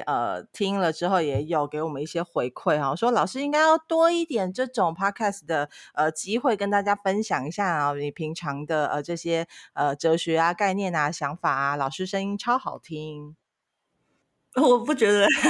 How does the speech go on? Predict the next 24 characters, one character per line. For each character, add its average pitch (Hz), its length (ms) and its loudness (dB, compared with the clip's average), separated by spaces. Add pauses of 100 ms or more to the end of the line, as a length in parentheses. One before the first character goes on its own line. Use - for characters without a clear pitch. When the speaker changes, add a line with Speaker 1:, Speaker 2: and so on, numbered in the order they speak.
(160)
Speaker 2:
<laughs> - 420 0
我 277 120 2
觉 254 300 0
得 247 240 0
是。 277 240 -6 (640)
Speaker 1:
<laughs> - 720 -10
Speaker 2:
其 262 80 2
实 302 200 2
我， 240 120 8 (160)
我， 202 160 4 (240)
我 180 100 2
自 185 160 -4
己 226 140 2
没 196 100 2
有 185 100 6
收 208 140 2
到 202 140 4
很 180 120 0
多 180 120 0
回 156 180 0
馈 180 220 -2
哦， 165 120 0
所 190 200 -2
以， 170 480 -2